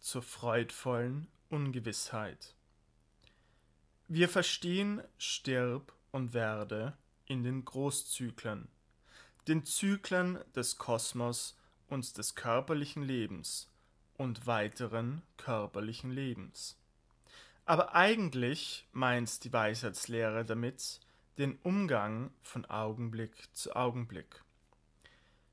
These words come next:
Gar nichts, keine Erfahrung, keine Begegnung, kein Erlebnis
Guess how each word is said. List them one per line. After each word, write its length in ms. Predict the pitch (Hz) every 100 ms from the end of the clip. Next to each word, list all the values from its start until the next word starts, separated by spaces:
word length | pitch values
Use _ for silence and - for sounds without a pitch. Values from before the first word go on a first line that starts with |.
| _ -
Gar 360 | 127 123 135
nichts, 580 | 139 131 - - - - -
keine 380 | - 139 165 -
Erfahrung, 760 | 123 127 113 110 110 113 120 - _ _ -
keine 420 | - 135 156 175
Begegnung, 760 | 160 123 120 120 123 120 127 - _ -
kein 460 | - 120 110 101 107 _
Erlebnis 800 | 131 127 123 104 95 - -